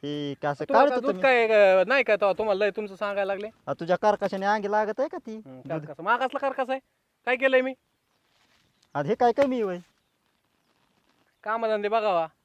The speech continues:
Speaker 1: रामायण
Speaker 2: मला
Speaker 1: घडलं
Speaker 2: जायची. माझ्या बरोबर बडबड करायला बरी सवय आहे तुम्हाला. तिकडे नुसतं फायला आणायला जायची, हे करायची, ती करायची.
Speaker 1: अरे मग लय खायला लागत तुला.
Speaker 2: काय? काय खायला लागत मला? मायापुरतंच लागत. पोटाच्यावर कोण खात नाही. लागले तुम्ही एक सांगायला.
Speaker 1: तू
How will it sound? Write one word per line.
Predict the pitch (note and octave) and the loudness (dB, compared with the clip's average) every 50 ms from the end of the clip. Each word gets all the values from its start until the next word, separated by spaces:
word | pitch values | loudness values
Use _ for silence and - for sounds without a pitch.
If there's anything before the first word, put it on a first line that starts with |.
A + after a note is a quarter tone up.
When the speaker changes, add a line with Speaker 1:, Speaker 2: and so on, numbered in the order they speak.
| _ - | _ -4
Speaker 1:
रामायण | D#3+ F3+ G3+ G#3 G3 F#3+ F#3+ F#3 | 2 2 2 4 2 0 -2 0
Speaker 2:
मला | G3+ | 0
Speaker 1:
घडलं | A3 G#3 F#3+ | 0 2 4
Speaker 2:
जायची. | A#3 A#3 A3+ F3 D3+ G#3+ F3+ _ _ _ _ - | 4 4 4 2 -2 -10 -10 _ _ _ _ 0
माझ्या | A3 C4 C4 | 2 2 4
बरोबर | A#3+ B3 B3 B3+ C4+ C4 | 4 2 2 2 2 2
बडबड | C4+ B3+ B3 | 2 2 0
करायला | C#4 C4+ C4+ C4 | 0 2 2 2
बरी | C#4 C#4+ D4+ | 2 0 0
सवय | - D#4 D4 C#4 | 2 4 6 6
आहे | B3 A#3+ G#3+ | 6 6 4
तुम्हाला. | B3 B3 A#3+ A3 G#3 | 2 -2 -2 -2 -4
तिकडे | B3 A#3 B3 A#3+ | -8 -8 -8 -8
नुसतं | B3 - - F#3+ G#3+ | -8 -8 -8 -4 0
फायला | G#3+ A3+ A3 A3 | 0 2 2 2
आणायला | A3 A3 G#3+ G#3 | 2 0 0 -2
जायची, | G#3 G#3 G3+ G3 G3 | -2 -6 -6 -6 -8
हे | E3+ F3+ F#3 | -8 -6 -4
करायची, | F#3 G3 G3 F#3+ F3+ _ | -4 -4 -4 -4 -8 _
ती | G3 | -14
करायची. | - F#3+ F3+ F3 D#3+ D#3+ D#3 C#3+ _ _ - | -10 -8 -8 -8 -8 -10 -14 -18 _ _ -8
Speaker 1:
अरे | B2 B2+ | -8 -8
मग | B2+ C3+ D3+ D#3 | -6 -8 -10 -8
लय | D#3+ F3+ F#3+ - | -6 -8 -8 -4
खायला | - E3+ E3+ E3 E3 | -4 -6 -6 -4 -6
लागत | E3+ E3 D3+ C#3 - - | -8 -6 -6 -8 -12 -14
तुला. | A#2+ - A#2+ A2+ A#2+ C#3+ F3 _ _ _ _ _ _ _ - | -16 -16 -14 -14 -14 -14 -14 _ _ _ _ _ _ _ -8
Speaker 2:
काय? | - A3 A#3 A#3 _ _ _ _ _ _ _ _ _ - | -4 -4 -4 -4 _ _ _ _ _ _ _ _ _ -10
काय | B3 B3 | -10 -8
खायला | A3 A#3 A#3 A#3 A#3 A3+ | -6 -6 -6 -6 -6 -8
लागत | A3+ G#3+ A#3 | -8 -10 -10
मला? | A3 A3 A3 A3+ A3+ _ _ _ _ _ _ | -12 -10 -12 -12 -14 _ _ _ _ _ _
मायापुरतंच | G3 A#3 B3 A3+ A3 A3+ G#3+ A#3 A3 G#3+ | -6 -4 -4 -4 -6 -8 -8 -8 -8 -4
लागत. | A#3 A#3 A3 G3 F3+ F#3 D#3+ D3 C#3 _ _ _ _ | -2 -2 -2 -2 -4 -6 -8 -8 -10 _ _ _ _
पोटाच्यावर | - A#3 A3+ A#3 A3+ A3 A#3 A3 | -8 -6 -6 -6 -6 -6 -6 -8
कोण | - A#3+ A3 G3 | -8 -10 -10 -4
खात | G#3+ A3+ A3+ - | -4 -4 -4 -4
नाही. | A#3+ A#3 F3+ C#3+ _ _ _ - | -8 -8 -8 -10 _ _ _ -10
लागले | F3+ F#3+ F#3+ F3+ | -10 -10 -10 -10
तुम्ही | - G#3+ G3 F#3 F3+ | -14 -12 -10 -10 -10
एक | D#3+ | -10
सांगायला. | - F#3+ F#3 F3+ E3+ E3 D#3 D3+ - _ _ _ _ _ _ _ _ _ _ _ _ _ _ - | -10 -10 -10 -8 -8 -8 -10 -10 -16 _ _ _ _ _ _ _ _ _ _ _ _ _ _ -12
Speaker 1:
तू | D#3+ E3+ | -10 -10